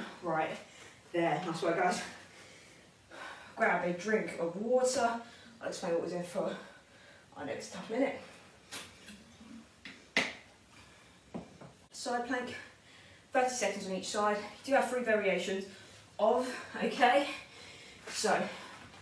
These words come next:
I'll be starting on my left side as well 'cause it is my weakest side. But you've got on your knees, okay? Make sure you're nice and straight.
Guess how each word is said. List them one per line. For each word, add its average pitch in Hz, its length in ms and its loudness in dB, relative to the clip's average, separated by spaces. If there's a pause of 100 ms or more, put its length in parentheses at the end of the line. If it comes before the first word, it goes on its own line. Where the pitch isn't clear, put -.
(920)
I'll 175 80 -6
be 185 60 -4
starting 180 260 0
on 160 60 -2
my 160 40 -4
left 165 140 -6
side 175 180 0
as 170 100 -2
well 156 120 -2
'cause - 160 -8
it 156 80 0
is 180 100 -2
my 165 60 -4
weakest 180 380 -2
side. 190 420 0 (840)
But 175 120 -2
you've 202 100 -6
got - 260 0 (280)
on 254 100 4
your 214 100 2
knees, 320 300 2 (180)
okay? 254 460 -2 (380)
Make 180 100 -6
sure 180 140 0
you're 175 80 0
nice 160 160 -2
and - 80 -6
straight. 269 400 0